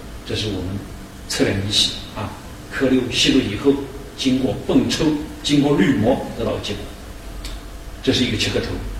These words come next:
这是带孔。那么这个切割器呢，就像网一样的，大的颗粒物去除，小的颗粒物漏下来，放在那滤膜上面，吸附在滤膜上，然后这个二点五呢就被吸附下来，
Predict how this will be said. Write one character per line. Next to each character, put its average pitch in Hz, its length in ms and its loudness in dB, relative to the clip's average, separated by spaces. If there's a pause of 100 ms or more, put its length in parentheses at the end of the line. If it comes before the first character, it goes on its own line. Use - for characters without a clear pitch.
(580)
这 - 80 8
是 - 80 0
带 - 140 6
孔。 - 120 0 (720)
那 117 100 0
么 113 120 2
这 127 100 2
个 117 80 0
切 - 160 6
割 165 100 6
器 - 200 6
呢， 117 60 6
就 107 60 0
像 120 240 4
网 107 100 0 (140)
一 - 20 -2
样 117 140 0
的， 95 60 -4 (500)
大 - 220 2
的 - 100 0
颗 - 160 2
粒 139 140 8
物 127 60 2 (1500)
去 - 180 0
除， - 140 -2 (540)
小 - 340 4
的 - 80 4
颗 - 160 2
粒 139 80 8
物 - 60 6 (160)
漏 160 120 8
下 107 120 4
来， 95 180 -2 (420)
放 135 340 4
在 123 80 0
那 123 120 0
滤 185 160 4
膜 113 220 4
上 - 180 -2
面， 98 80 -4 (460)
吸 - 160 4
附 - 140 2
在 143 80 6
滤 147 140 6
膜 - 180 4
上， - 140 0 (400)
然 110 160 0
后 117 80 -2 (180)
这 131 120 2
个 120 120 2
二 120 80 0
点 120 140 2
五 113 40 0
呢 92 160 -6 (280)
就 113 140 0
被 101 200 -4 (100)
吸 - 200 2
附 - 100 -6
下 - 140 -4
来， 95 60 -4